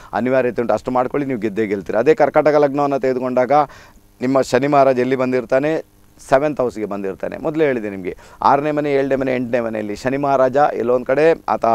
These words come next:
ಟ್ರಾವೆಲಿಂಗ್ ಮಾಡ್ತಾ ಇರ್ತಾನೆ ಅಂದಾಗ ನಿಮ್ಮ ಮದುವೆ ಜೀವನ, ನಿಮ್ಮ ಪಾರ್ಟ್ನರ್‌ಶಿಪ್ ಜೀವನ, ನಿಮ್ಮ ಬಿಸಿನೆಸ್ ಇದೆಲ್ಲವೂ ಕೂಡ ಇನ್ಫ್ಲುಯೆನ್ಸ್ ಆಗುತ್ತೆ. ನಿಮ್ಮ, ಆಮ್, ನಿಮ್ಮ, ಆ, ಆಮ್, ವಿದೇಶಕ್ಕೆ ಹೋಗುವಂಥ ಒಂದು ಯೋಗ ಏನಿದೆ ಅದರಲ್ಲೂ ಕೂಡ ಡಿಸ್ಟರ್ಬೆನ್ಸ್ ಆಗುವಂಥ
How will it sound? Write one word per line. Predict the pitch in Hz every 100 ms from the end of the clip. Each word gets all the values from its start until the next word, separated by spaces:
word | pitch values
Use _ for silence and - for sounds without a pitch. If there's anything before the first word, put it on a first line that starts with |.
| 110 98 -
ಟ್ರಾವೆಲಿಂಗ್ | 120 135 131 120
ಮಾಡ್ತಾ | 113 110
ಇರ್ತಾನೆ | 104 104 104
ಅಂದಾಗ | 104 104 123 139 - - -
ನಿಮ್ಮ | 120 117
ಮದುವೆ | 113 113 131
ಜೀವನ, | 117 117 117 135 131
ನಿಮ್ಮ | 110 107
ಪಾರ್ಟ್ನರ್‌ಶಿಪ್ | - 107 120 117 117 98
ಜೀವನ, | 113 113 127
ನಿಮ್ಮ | 123 110
ಬಿಸಿನೆಸ್ | 101 110 104 123 117
ಇದೆಲ್ಲವೂ | 98 120 160 175 156
ಕೂಡ | 147
ಇನ್ಫ್ಲುಯೆನ್ಸ್ | 131 110 117 107
ಆಗುತ್ತೆ. | 104 101 139 147 - - 117
ನಿಮ್ಮ, | 131 147 165 165 _ -
ಆಮ್, | 117 117 113 113 110
ನಿಮ್ಮ, | 131 147 139 - - 107
ಆ, | 113 110 95 87 _ _
ಆಮ್, | 76 95 104 104 - _ _ _ _ _
ವಿದೇಶಕ್ಕೆ | 135 143 170 156 160
ಹೋಗುವಂಥ | 143 143 131
ಒಂದು | 135 - 120 123 151 - _ 104
ಯೋಗ | 143 160
ಏನಿದೆ | 156 143 143
ಅದರಲ್ಲೂ | 143 147 170 147
ಕೂಡ | 156
ಡಿಸ್ಟರ್ಬೆನ್ಸ್ | 147 123 135 123 123 117
ಆಗುವಂಥ | 110 107 104